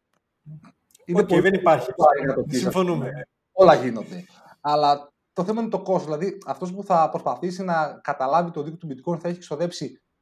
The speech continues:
Speaker 1: κάποια δισεκατομμύρια, τρισεκατομμύρια, μπορεί και παραπάνω, θα έχει ξοδέψει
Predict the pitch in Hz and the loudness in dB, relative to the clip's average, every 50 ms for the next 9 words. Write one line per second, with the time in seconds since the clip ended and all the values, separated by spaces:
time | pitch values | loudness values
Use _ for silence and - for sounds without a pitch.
0 | _ _ _ _ _ _ _ _ - 175 175 - - 190 175 156 147 131 127 135 | _ _ _ _ _ _ _ _ -2 -2 -2 0 2 4 4 4 4 2 -2 -6
1 | 127 117 117 127 - - 151 143 139 - 131 123 135 160 180 170 156 - - - | -14 -14 -14 -12 -10 -8 -6 -6 -4 -4 -6 -6 -6 -4 -4 -4 -4 -6 -8 -12
2 | - 139 - 135 - 123 120 139 160 180 165 147 127 131 139 151 165 - 165 - | -12 -8 -8 -8 -8 -6 -6 -4 -2 -2 0 0 0 -2 -2 -2 -2 -4 -2 -2
3 | 131 120 110 - - 123 139 156 170 185 190 185 - - _ _ _ - 175 180 | 0 -2 -2 -2 -2 -2 -2 -2 -2 -4 -6 -6 -10 -18 _ _ _ -4 -4 -2
4 | 180 190 175 165 - - - - - 147 - 170 165 - - 143 - | 0 0 0 0 -2 -4 -12 -14 -10 -8 -6 -6 -6 -6 -10 -12 -12